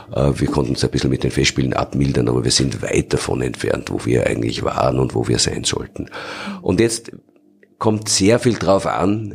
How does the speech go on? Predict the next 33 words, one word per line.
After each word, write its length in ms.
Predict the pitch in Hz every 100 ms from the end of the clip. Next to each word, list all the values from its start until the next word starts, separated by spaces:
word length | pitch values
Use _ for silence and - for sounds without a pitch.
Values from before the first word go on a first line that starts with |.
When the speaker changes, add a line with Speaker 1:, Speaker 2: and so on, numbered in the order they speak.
| -
Speaker 2:
wie 140 | 87
der 180 | 101 -
August 460 | - - 80 - -
läuft, 340 | - - -
wie 80 | 82
die 80 | 78
Speaker 1:
Mhm. 100 | 180
Speaker 2:
Festspiele 500 | 73 - - 62 50
laufen. 300 | 50 - 76
Wenn 100 | 87
das 180 | 95 -
gelingt, 800 | 101 85 107 117 95 - - - - - - -
dass 200 | 87 87
wir 220 | - -
ohne 340 | 98 110 107
gröbere 500 | 92 92 101 87 87
Störung, 580 | - 80 87 90 78 67
ohne 260 | 78 85 80
gröbere 460 | 71 80 78 78
Vorfälle 720 | - 78 82 - 85 85 76 - - - -
dieses 240 | 85 80
Programm 480 | - 73 69 76 71
durchziehen 540 | 92 104 - - 82
können, 440 | - 78 82 78 78 - - - -
dann 300 | 80 78 - -
zeigt 420 | - 78 78 -
sich 340 | - 76 - -
auch, 500 | 57 76 98 - - - - _
dass 240 | 78 76
man 320 | 76 78 78 80
mit 200 | 80 -
entsprechenden 580 | 71 - 71 76 69 73
Sicherheitsvorkehrungen 1400 | - 92 90 82 76 - - 73 80 80 73 73 69